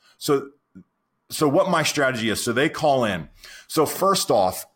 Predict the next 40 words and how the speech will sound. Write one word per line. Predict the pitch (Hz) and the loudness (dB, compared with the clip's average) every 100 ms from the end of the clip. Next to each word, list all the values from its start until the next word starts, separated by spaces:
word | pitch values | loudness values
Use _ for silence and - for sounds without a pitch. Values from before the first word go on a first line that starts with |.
| - | -2
I | 151 160 180 190 190 175 - _ 123 | 2 2 2 0 -2 -6 -12 _ -14
get | 101 147 170 | -2 0 0
excited | 185 - - 131 127 123 | 0 -2 0 2 2 0
about | 113 107 104 | 0 0 -2
talking | - 110 107 113 95 | -2 -2 0 -4 -6
to | 101 | -2
our | 90 | -2
clients. | 90 98 90 78 69 - - - _ _ _ _ _ | -2 -4 -4 -4 -10 -14 -16 -16 _ _ _ _ _
You | 101 123 196 | -10 -2 0
know | 190 170 170 175 | 2 2 2 2
these | 180 180 | 0 -2
people. | - 175 170 165 170 165 _ _ _ _ _ _ _ - 82 | -4 -6 -2 0 0 -2 _ _ _ _ _ _ _ -20 -8
Be | 160 214 | -2 0
excited | 202 - - 135 147 123 | 0 -2 0 2 0 -2
to | |
hear | 107 - 147 143 | -6 -2 -2 -2
from | - 95 | -4 -6
them. | 85 87 92 | -4 -4 -2
This | 170 - | 0 0
is | 208 | 0
a | 196 | 0
good | - 165 | 0 -2
thing. | - 139 113 | -4 -6 -4
They | 98 139 | 0 0
got | 170 190 | 2 2
a | 180 | 2
listing | 147 147 160 135 | 0 0 -2 -2
and | 120 | -2
they | 117 127 | -2 -2
called | - 131 117 107 92 | -4 -2 -2 -2 -2
you. | 143 95 - - - _ | -2 -2 -8 -20 -20 _
That | 90 147 175 147 | -4 -2 -2 -2
was | 135 147 135 | 0 0 0
your | 120 139 | -2 -2
goal | 117 101 139 143 120 | -2 0 2 4 0
as | 110 | 0
a | 110 | -4
real | 101 127 131 | -2 -2 -2
estate | 131 117 110 | -4 -6 -8
photographer, | - 107 - 139 143 - - 80 | -8 -8 0 0 0 -4 -6 -10